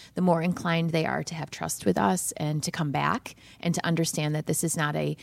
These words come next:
"I'm done with my kitten boosters, these cats never come back," <laughs> you know, until they're showing advanced signs of disease when they're fifteen, but that they need to come back in for that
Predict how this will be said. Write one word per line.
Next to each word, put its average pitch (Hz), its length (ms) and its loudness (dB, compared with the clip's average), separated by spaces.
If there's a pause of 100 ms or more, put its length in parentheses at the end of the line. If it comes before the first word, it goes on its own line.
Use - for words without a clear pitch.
(240)
"I'm 165 120 2
done 160 140 4
with 151 100 2
my 147 120 0
kitten 165 240 0
boosters, 156 380 2
these 151 180 -4
cats - 280 -2
never 151 140 2
come 165 200 4
back," 156 260 4
<laughs> - 0 -
you 208 200 12
know, 247 140 12
until 247 280 12
they're 196 240 12 (460)
showing 175 520 6
advanced 175 480 6
signs 165 300 8
of 170 80 6
disease 156 420 6
when 175 120 8
they're 160 100 6
fifteen, 160 600 2
but 185 140 -2
that 185 140 0
they 175 120 4
need 170 320 2
to - 80 -4
come 170 220 0
back 160 280 0
in 160 240 2
for 156 160 0
that 143 240 0